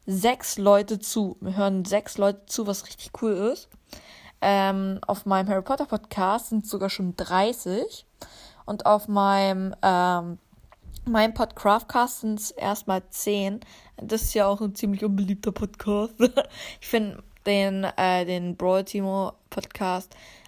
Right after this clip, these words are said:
auch zur Zeit am schlechtesten. Aber, äh, ja, heißt nicht, dass er schlecht ist. <laughs> Hört aber unbedingt bei den anderen vorbei. Unsere Statistiken sind bisher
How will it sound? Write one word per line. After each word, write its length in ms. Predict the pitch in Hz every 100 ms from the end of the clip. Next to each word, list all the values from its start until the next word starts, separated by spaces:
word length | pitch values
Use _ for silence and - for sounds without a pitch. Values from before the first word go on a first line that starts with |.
| -
auch 160 | 202 - -
zur 240 | - 226 214
Zeit 440 | - - 196 220
am 160 | 190 185
schlechtesten. 1080 | - 185 196 - - 202 - - 175 196 330 359 _ _ _ _ - - - -
Aber, 640 | 190 185 185 180 180 180 - -
äh, 520 | 185 180 175 175 73
ja, 540 | 65 67 69 85 67 - _ -
heißt 220 | 196 -
nicht, 160 | 208 -
dass 160 | 196
er 80 | 185
schlecht 440 | - 185 180 -
ist. 200 | 202 - _ 190 - -
<laughs> 320 | - - -
Hört 140 | 208
aber 240 | 202 190 -
unbedingt 420 | 220 208 214 208
bei 140 | 196
den 80 | 175
anderen 300 | 180 196 185
vorbei. 520 | - 170 175 175 180
Unsere 240 | 185 185 190
Statistiken 960 | 190 - - 196 - - 202 - 196
sind 200 | 196 196
bisher 420 | 196 190 - 196